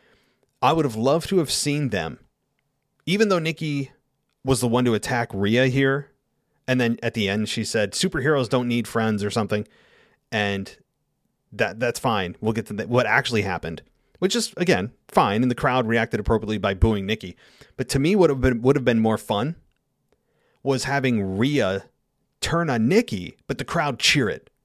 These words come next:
It would have been a very Becky Lynch, Charlotte situation in terms of just reaction, where they try to turn someone heel, but didn't see the forest through the trees and realize that the fans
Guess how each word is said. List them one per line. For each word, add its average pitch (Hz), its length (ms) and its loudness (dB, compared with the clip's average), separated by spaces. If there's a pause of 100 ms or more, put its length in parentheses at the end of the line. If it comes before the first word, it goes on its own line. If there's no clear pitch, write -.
(120)
It 143 80 0
would 160 160 2
have 123 240 -4
been 143 160 -2
a 139 80 -2
very 143 380 -2
Becky 143 480 -4
Lynch, 127 540 -2 (160)
Charlotte 113 500 -4
situation 110 640 -2
in 101 80 -2
terms 101 220 -4
of 90 120 -6
just 98 240 -6
reaction, 95 600 -8 (580)
where 113 100 2
they 110 120 2
try 135 200 0
to 123 60 -2
turn 123 220 0
someone 113 300 2
heel, 101 460 0
but 95 280 -6
didn't 131 240 -2
see 131 360 -2
the 107 100 -2
forest 120 380 0
through 117 120 0
the 98 80 -8
trees 110 520 0 (360)
and 120 180 0
realize 110 580 0 (360)
that 117 120 2
the 117 60 -4
fans 175 640 0